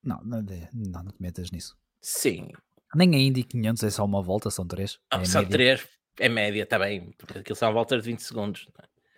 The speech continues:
Speaker 1: Ah pá, não, não te metas numa coisa dessas. Não, depois vai
Speaker 2: Pronto,
Speaker 1: começar
Speaker 2: fica
Speaker 1: a chover, vai começar a chover a meio e depois vai chorar este,
Speaker 2: Exato,
Speaker 1: porque não sei o quê, depois a
Speaker 2: exato,
Speaker 1: borra-, de-, depois há, tem
Speaker 2: exato.
Speaker 1: mais borracha quando eu fiz,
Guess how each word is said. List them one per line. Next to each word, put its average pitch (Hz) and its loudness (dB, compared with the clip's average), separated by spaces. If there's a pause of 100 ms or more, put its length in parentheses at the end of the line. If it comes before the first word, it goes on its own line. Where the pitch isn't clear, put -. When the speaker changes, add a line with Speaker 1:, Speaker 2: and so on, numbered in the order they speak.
(120)
Speaker 1:
Ah 127 6
pá, - -2
não, 95 -6
não 113 2
te - -12
metas 85 -4
numa 85 -6
coisa 76 -10
dessas. - -20 (2000)
Não, 220 4
depois 208 0
vai 220 6
Speaker 2:
Pronto, 208 8
Speaker 1:
começar 185 8
Speaker 2:
fica 165 10
Speaker 1:
a 147 8
chover, 160 4 (320)
vai 143 4
começar 151 2
a - 2
chover 143 6
a 147 6
meio 180 8
e - 6
depois 139 6
vai 131 8
chorar 127 6
este, 165 8
Speaker 2:
Exato, 117 6
Speaker 1:
porque 127 2
não 113 6
sei 120 4
o 90 -2
quê, 170 8
depois 117 8 (120)
a 123 4
Speaker 2:
exato, 120 4
Speaker 1:
borra-, 127 -2
de-, 117 -2
depois 123 -4
há, 120 4
tem 117 0
Speaker 2:
exato. 117 4
Speaker 1:
mais 117 -2
borracha 120 -2
quando 120 -2
eu 113 0
fiz, 165 4